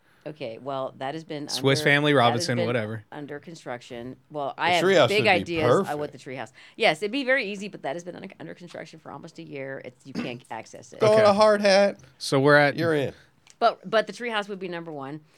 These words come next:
Speaker 1: If you, you can't, you can do the Jungle Cruise.
Speaker 2: Yeah.
Speaker 1: The second level, where the line is.
Speaker 2: Yeah.
Speaker 1: You can do a header, and then
Speaker 2: These are all just headers. I'm trying to
Speaker 1: Wait, but, hold, but, but, but.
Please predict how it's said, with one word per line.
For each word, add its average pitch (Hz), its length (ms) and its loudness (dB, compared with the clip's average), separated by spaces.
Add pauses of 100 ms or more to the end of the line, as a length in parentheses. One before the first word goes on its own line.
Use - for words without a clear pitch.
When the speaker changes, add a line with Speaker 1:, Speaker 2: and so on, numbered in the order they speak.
(300)
Speaker 1:
If 180 240 -8
you, 180 320 -8 (100)
you 165 160 -16
can't, 190 420 -10
you 170 200 -12
can 156 200 -12
do 156 200 -12
the 151 80 -14
Jungle 147 480 -16
Cruise. 226 580 -18 (100)
Speaker 2:
Yeah. 139 280 -4 (100)
Speaker 1:
The 165 80 -20
second 160 500 -12
level, 190 440 -12 (560)
where 156 120 -18
the 147 120 -20
line 139 380 -18
is. 247 400 -20 (100)
Speaker 2:
Yeah. 143 320 2
Speaker 1:
You 151 100 -18
can 151 140 -14
do 135 100 -14
a 101 60 -14
header, 131 400 -16 (580)
and 139 180 -14
then 180 520 -8
Speaker 2:
These 180 180 2
are 262 60 8
all 269 80 8
just 240 160 2
headers. 160 440 2
I'm 139 120 -6
trying 214 180 -2
to 202 60 0
Speaker 1:
Wait, 160 220 -2 (180)
but, 196 120 -6
hold, 190 220 -8
but, 208 260 -4
but, 262 240 -8
but. 330 380 -8